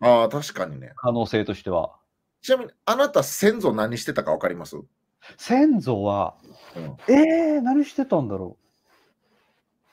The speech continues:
Speaker 2: う？全然わかんないですね。なんか、
Speaker 1: 本当っす。
Speaker 2: もう、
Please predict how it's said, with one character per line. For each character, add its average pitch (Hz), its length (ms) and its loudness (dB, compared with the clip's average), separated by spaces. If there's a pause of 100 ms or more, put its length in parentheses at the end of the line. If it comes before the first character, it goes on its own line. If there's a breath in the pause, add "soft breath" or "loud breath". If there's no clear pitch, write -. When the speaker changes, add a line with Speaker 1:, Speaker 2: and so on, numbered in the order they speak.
(280)
Speaker 2:
う？ - 80 -4
全 214 220 0
然 196 200 -2
わ 170 140 0
か 147 120 -2
ん 104 40 -4
な 87 60 -6
い 73 40 -14
で - 60 -20
す 87 60 -20
ね。 80 100 -20 (440)
な - 80 0
ん 156 80 -4
か、 - 80 0
Speaker 1:
本 - 120 2
当 104 60 -4
っ 104 60 -10
す。 - 120 -20 (520)
Speaker 2:
も 98 360 -8 (360)
う、 98 40 -16